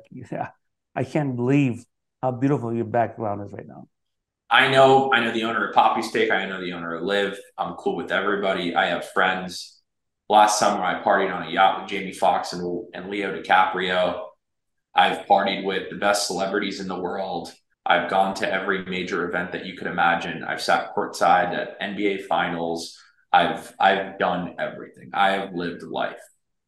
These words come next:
Speaker 2: for sure. But again, that is not the significance. I don't like to talk about that 'cause that has nothing to do with why I'm here. What's significant is what got me here.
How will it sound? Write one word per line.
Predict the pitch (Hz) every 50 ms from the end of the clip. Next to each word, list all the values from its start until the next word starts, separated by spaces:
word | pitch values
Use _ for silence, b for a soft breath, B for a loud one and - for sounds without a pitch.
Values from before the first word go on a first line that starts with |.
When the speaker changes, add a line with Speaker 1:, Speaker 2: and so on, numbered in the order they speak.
| _
Speaker 2:
for | - - 175 -
sure. | - - - - - - - - - - _ _ _ _ _ _ _ _ _ _ _ _ _ _ _ _ _ _ _
But | 98 101
again, | 98 87 101 101 92 85 80 - - - - - _
that | 101 104 107
is | 107 107 104
not | 95 95 95
the | 95
significance. | 90 - 90 87 82 76 - - - - - - - - - - - _ _ _ _ -
I | 101
don't | 104 107
like | 110 110 -
to | - -
talk | - - - -
about | - - - - -
that | - - - - -
'cause | 95 98
that | 95 92
has | 92 90
nothing | 92 90 87 87 95 92
to | 92 90
do | 90 92 92 95
with | 95 90 82 - - - - - _ _ _ _
why | - 92 92 92 87
I'm | 82 78 - - 95
here. | 101 - - - - - - _ _ _ _ _ _ _ _ _ _ _ _ _ _ _ _ -
What's | 92 107 107 - -
significant | 110 107 107 107 104 104 - - - 123 123 123 - - -
is | 98 95 87
what | 98 101 - - -
got | - 90 82 87 85 87
me | 87 -
here. | - - - - -